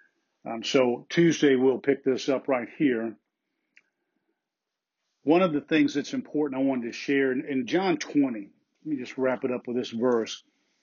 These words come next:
With all these things I've shared with you and all these miracles of Jesus, here's what John wrote. Remember, John was the disciple Jesus loved, so close to him, laid his head on his breast. And,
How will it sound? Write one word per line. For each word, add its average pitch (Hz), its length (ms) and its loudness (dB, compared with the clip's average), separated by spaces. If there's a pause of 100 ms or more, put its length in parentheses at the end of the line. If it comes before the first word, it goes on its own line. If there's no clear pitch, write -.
(320)
With 143 120 4
all 156 180 6
these 143 180 0
things 143 240 0
I've 131 180 -8
shared 135 280 -2
with 135 160 -4
you 135 140 -4
and 123 80 -8
all 127 160 -6
these 127 160 -10
miracles 127 380 -6
of 107 100 -12
Jesus, 127 500 -2 (840)
here's 196 160 4
what 156 160 4
John 139 400 4
wrote. 117 200 -2
Remember, 170 340 2
John 160 600 4
was 143 420 -2
the 139 80 -6
disciple 139 640 -4
Jesus 135 480 -2
loved, 127 440 -4 (420)
so 208 260 2
close 143 380 -2
to 135 180 -2
him, 127 160 -4
laid 147 160 -2
his 147 220 -2 (500)
head 151 160 0
on 143 180 0
his 127 140 -4
breast. 139 640 2
And, 117 220 -10